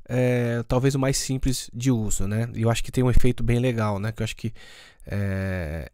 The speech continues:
é mais, é mais clean, pelo menos, né? E aqui só tem um botão, só tem uma aba e a gente vai criar uma nova aba agora. E essa aba eu vou copiar e colar,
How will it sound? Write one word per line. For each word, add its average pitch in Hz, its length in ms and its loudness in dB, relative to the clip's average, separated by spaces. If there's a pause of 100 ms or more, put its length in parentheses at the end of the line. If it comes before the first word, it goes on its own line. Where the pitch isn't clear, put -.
é 107 100 -6
mais, 107 440 -2
é - 80 -8
mais 117 280 2
clean, 110 380 -2
pelo 101 240 -4
menos, 76 300 -10
né? 104 120 -6 (160)
E - 60 -6
aqui 160 200 -2
só 151 140 -2
tem 131 160 -2
um 123 80 0
botão, 139 380 -2 (380)
só - 160 -6
tem 127 120 -2
uma 123 320 0
aba 139 200 -2
e 139 40 0
a 131 40 0
gente 139 160 -4
vai 131 80 -2
criar 123 420 -2
uma 127 240 -4
nova 120 440 -2
aba 117 380 -4 (280)
agora. 113 520 -2 (500)
E 160 120 2
essa 190 240 4
aba 147 300 0
eu - 100 -6
vou 190 120 -2
copiar 120 460 4
e 110 60 0
colar, 131 400 2